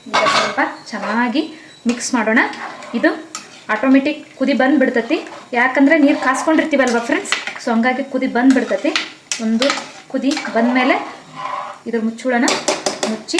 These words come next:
ಸೀಟಿ ಹೊಡ್ಯಕ್ಕೆ ಇಡೋಣಂತೆ. ನೋಡಿ ಫ್ರೆಂಡ್ಸ್, ಈಗ ಇದು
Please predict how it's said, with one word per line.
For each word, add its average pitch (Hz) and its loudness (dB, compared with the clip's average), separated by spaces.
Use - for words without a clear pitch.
ಸೀಟಿ 240 -4
ಹೊಡ್ಯಕ್ಕೆ 269 0
ಇಡೋಣಂತೆ. 202 -2
ನೋಡಿ 269 4
ಫ್ರೆಂಡ್ಸ್, 285 2
ಈಗ 233 0
ಇದು 359 2